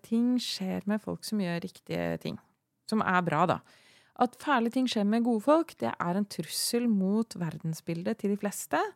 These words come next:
For det betyr at da kan du ikke, hvis du bare gjør, vi vil tenke at hvis jeg bare gjør det rette, hvis jeg bare går i langt nok skjørt, da, så er jeg trygg. <laughs> Ikke sant? Nå gråt Janne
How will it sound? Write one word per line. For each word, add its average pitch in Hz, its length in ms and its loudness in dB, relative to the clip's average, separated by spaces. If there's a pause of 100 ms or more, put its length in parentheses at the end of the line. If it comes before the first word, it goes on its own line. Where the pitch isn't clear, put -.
(380)
For - 80 -12
det 247 100 2
betyr 240 360 2
at 240 120 -2
da 240 220 -2
kan 214 220 2
du 202 80 2
ikke, 226 180 -4
hvis 220 220 -2
du 247 100 -2
bare 240 220 4
gjør, 185 340 4 (360)
vi 233 140 8
vil 262 240 4
tenke 262 380 2
at 240 240 2
hvis 220 120 2
jeg 226 80 2
bare 220 160 2
gjør 202 120 2
det 226 140 2
rette, 269 240 2 (240)
hvis 208 100 -4
jeg 214 80 0
bare 214 160 0
går 220 160 4
i 247 60 2
langt 240 240 -2
nok 269 120 -6
skjørt, - 240 0
da, - 120 0 (500)
så - 160 -2
er 175 160 2
jeg 208 80 -2
trygg. 285 320 2 (400)
<laughs> - 420 -20
Ikke 196 140 -2
sant? 302 280 2 (4000)
Nå 247 280 6
gråt 226 600 4
Janne 240 720 4